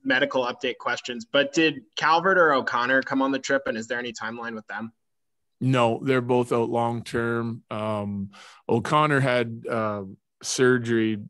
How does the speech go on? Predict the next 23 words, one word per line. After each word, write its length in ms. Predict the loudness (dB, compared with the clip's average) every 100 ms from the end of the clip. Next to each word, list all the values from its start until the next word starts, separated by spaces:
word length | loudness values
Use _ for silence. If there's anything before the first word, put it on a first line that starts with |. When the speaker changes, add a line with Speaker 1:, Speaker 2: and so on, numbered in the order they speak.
| _ _ _ _
Speaker 2:
at 100 | -12
the 180 | -2 0
end 200 | 0 0
of 100 | 0
last 400 | 0 -2 -4 -4
week 240 | -2 -2
or 80 | -4
middle 340 | -4 -2 0 -2
of 100 | -2
last 420 | -2 -4 -6 -6
week, 240 | -4 -4
so 100 | -8
he's 200 | -8 -6
gonna 140 | -6 -4
be 180 | -4 -2
out 160 | -2
a 60 | -2
while. 580 | -2 0 0 -2 -4 -10 -20 -20 _ -14
Um, 640 | -8 -6 -6 -6 -8 -10 -18 _ _ _ _ _ _
it's, 360 | -6 -4 -6 -6 -6
it's, 300 | -6 -6 -4
it's 200 | -2 0
long-term. 800 | 2 2 -2 -2 -2 -2 -6